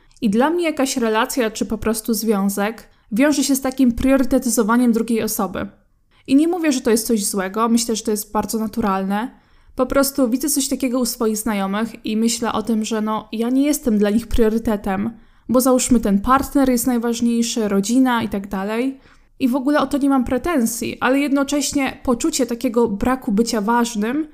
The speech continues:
może się odbijać w takim zwiększonym poczuciu samotności.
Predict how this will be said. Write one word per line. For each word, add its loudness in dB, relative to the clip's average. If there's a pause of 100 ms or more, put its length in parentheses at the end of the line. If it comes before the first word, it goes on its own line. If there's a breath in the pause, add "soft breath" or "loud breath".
(160 loud breath)
może 2
się 0
odbijać 2
w -10
takim 4
zwiększonym 2
poczuciu 2
samotności. 0